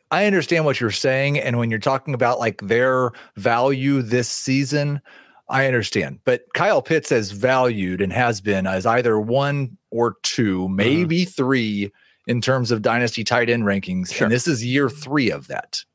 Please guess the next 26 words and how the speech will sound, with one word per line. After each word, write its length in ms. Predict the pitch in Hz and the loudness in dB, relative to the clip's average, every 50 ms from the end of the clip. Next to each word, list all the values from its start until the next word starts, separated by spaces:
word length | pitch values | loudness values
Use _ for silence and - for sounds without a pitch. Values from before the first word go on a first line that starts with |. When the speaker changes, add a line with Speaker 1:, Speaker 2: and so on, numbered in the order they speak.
| _ _ - | _ _ -8
Speaker 2:
Sure. 240 | - 302 320 - - - | -2 -2 -2 -2 -2 -4
Speaker 1:
And 100 | 127 117 | -2 0
he's 220 | 120 127 117 95 117 | 2 2 0 0 0
not 400 | 135 139 143 151 156 - - - | 0 2 2 2 0 -2 -2 -2
come 240 | - 151 143 131 113 | 0 0 0 0 -2
close 580 | - - - - - 180 175 165 156 - - - | -6 -8 -8 -2 0 2 2 2 0 -2 -6 -8
to 140 | - - 113 | -6 -4 -2
justifying 720 | - 120 113 113 - - 90 - - - - - - - | 2 2 0 0 -2 -8 -8 -6 -6 -8 -8 -8 -14 -18
it. 200 | - - - - - _ _ _ _ _ _ _ _ _ _ _ _ - | -16 -14 -14 -16 -16 _ _ _ _ _ _ _ _ _ _ _ _ -4
And 100 | 135 131 | -4 -2
so 120 | 127 151 139 | 0 2 2
I, 140 | 139 143 139 143 | 0 0 0 0
that, 180 | 139 139 - - - | -2 -2 -2 -4 -4
the 120 | 131 127 110 | -4 -4 -4
thing 280 | - - 175 196 196 | -2 0 0 0 2
I 120 | 175 156 143 | 2 2 0
wonder 460 | 139 170 208 202 196 170 117 104 98 | 2 0 0 0 0 0 0 2 2
is, 260 | 92 92 101 98 - - | 2 0 -2 -2 -4 -4
and 240 | 143 123 131 110 - - - - | -2 -2 -2 -2 -4 -12 -10 -4
for 120 | - 156 | -4 -4
two 220 | - - - 269 285 | -2 -2 0 0 2
years, 280 | 226 170 160 151 143 | 2 2 2 0 0
it 40 | 147 | -2
didn't 220 | 139 202 226 208 175 | -2 -2 -2 0 0
really 220 | 190 185 151 117 | 0 2 2 2
matter 420 | 110 117 113 95 - - - - | 2 2 2 0 0 -4 -10 -16